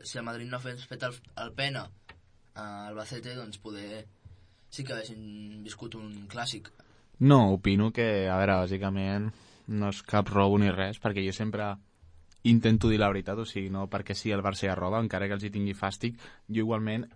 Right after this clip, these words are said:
Speaker 2: a to-, a molts equips de la Lliga els hi tinc fàstic, com al Madrid també, encara que no ho sembli. I jo sempre dic la veritat, i el Barça, pues, ha sigut sort per, pels culers, de que no ens ha tocat cap de primera,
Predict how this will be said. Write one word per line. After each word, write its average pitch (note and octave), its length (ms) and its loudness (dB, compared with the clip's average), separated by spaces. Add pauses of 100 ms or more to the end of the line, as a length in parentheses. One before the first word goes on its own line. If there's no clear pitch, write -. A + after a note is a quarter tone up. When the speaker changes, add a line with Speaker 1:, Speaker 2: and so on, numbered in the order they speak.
(160)
Speaker 2:
a - 180 -4
to-, - 160 -4
a G2 320 -2
molts G#2 220 -2
equips A2 180 0
de G#2+ 80 2
la G2+ 80 2
Lliga G#2+ 140 -2
els A2+ 100 -2
hi A2 60 -6
tinc G2+ 140 -2
fàstic, G2+ 360 -4
com A2 100 -2
al G2+ 140 -2
Madrid G2 320 -4
també, G#2 260 -4
encara G2 300 -2
que F#2+ 80 -2
no G2 80 -2
ho F#2+ 40 -4
sembli. G2+ 360 0 (760)
I A2+ 160 4
jo G#2+ 60 2
sempre A2+ 280 0
dic A2 140 -2
la G#2 120 2
veritat, G2 380 -2
i G#2 120 2
el F#2+ 140 4
Barça, F#2+ 280 2
pues, A2+ 440 4 (440)
ha G#2 100 -4
sigut A#2 360 4 (220)
sort A#2+ 420 4 (240)
per, F#2+ 460 2 (100)
pels F#2 200 -4
culers, G#2+ 520 -2
de G#2+ 160 -4
que G2+ 80 -2
no G2 80 0
ens G2 80 -2
ha G2+ 80 -2
tocat F#2+ 320 0
cap G2 160 -2
de F#2+ 120 2
primera, G2 440 0